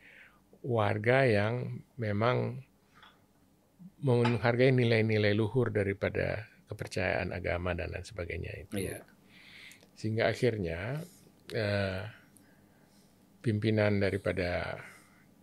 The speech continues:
Speaker 1: eh, fraksi yang mengusulkan perubahan pada pasal dua puluh sembilan,
Speaker 2: Iya.
Speaker 1: yang kebetulan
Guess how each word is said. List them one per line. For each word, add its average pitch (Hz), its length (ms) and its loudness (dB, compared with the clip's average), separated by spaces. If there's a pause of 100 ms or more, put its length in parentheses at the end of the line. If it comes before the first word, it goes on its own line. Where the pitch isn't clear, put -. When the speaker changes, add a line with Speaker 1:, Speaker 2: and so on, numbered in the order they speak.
(100)
Speaker 1:
eh, 95 160 -4
fraksi 92 400 0
yang 92 240 -2
mengusulkan 92 720 -2 (1040)
perubahan 92 400 0
pada 92 160 2
pasal 90 360 -2
dua 90 120 0
puluh - 140 -12
sembilan, 110 380 0 (160)
Speaker 2:
Iya. 92 200 -2
Speaker 1:
yang 98 120 -2
kebetulan 101 520 0